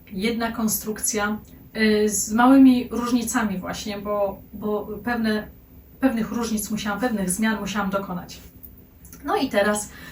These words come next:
już Wam mogę pokazać. Ja w ty-, ja ten sweter miałam już gotowy w grudniu chyba? Tak mi się wydaje, że to w grudniu już miałam gotowe,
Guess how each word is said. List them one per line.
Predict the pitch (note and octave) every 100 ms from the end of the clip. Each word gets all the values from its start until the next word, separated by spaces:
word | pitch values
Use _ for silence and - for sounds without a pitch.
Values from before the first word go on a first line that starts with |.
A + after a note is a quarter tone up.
| - - -
już | B3
Wam | B3 A3+
mogę | G#3+ G#3
pokazać. | G3+ G3+ F#3+ G#3+ -
Ja | B3
w |
ty-, | B3+ A#3
ja | B3
ten | B3 A3
sweter | B3 B3+ A3+
miałam | A#3 A3
już | F#3+
gotowy | A3 A3 G3+ G#3 G#3 - - - - - - - - -
w | G3+ -
grudniu | G#3 G#3+ C4+ C#4+
chyba? | - C#4 F4 G#4+ - - - - - - - - - -
Tak | A3+ B3+
mi |
się | C4 A3+
wydaje, | D4 G3+
że | F#3+
to |
w | F#3
grudniu | F#3 G#3+ G3+
już | G3+ G#3
miałam | G3 G3
gotowe, | G3+ C4